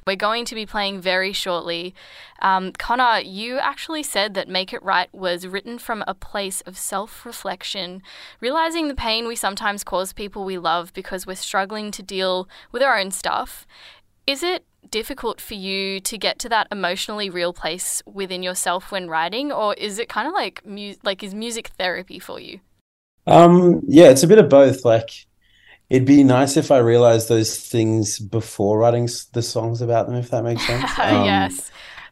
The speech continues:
Speaker 2: but,
Speaker 1: Yeah.
Speaker 2: uh, it's good to kinda get it out there. Um, and it's like, yeah,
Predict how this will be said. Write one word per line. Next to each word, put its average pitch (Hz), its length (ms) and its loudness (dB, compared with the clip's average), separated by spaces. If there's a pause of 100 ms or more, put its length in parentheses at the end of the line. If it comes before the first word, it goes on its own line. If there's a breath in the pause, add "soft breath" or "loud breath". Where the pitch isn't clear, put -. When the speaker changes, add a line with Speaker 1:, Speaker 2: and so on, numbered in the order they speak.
(100)
Speaker 2:
but, 110 140 6
Speaker 1:
Yeah. - 80 0
Speaker 2:
uh, 104 260 2 (120)
it's 135 260 2
good 151 240 4
to 160 80 -2
kinda 143 200 2
get 131 120 4
it 110 80 4
out 104 220 2
there. 104 320 0
Um, 98 440 -4
and 110 120 -2
it's 113 160 -2
like, - 260 -4
yeah, 104 160 4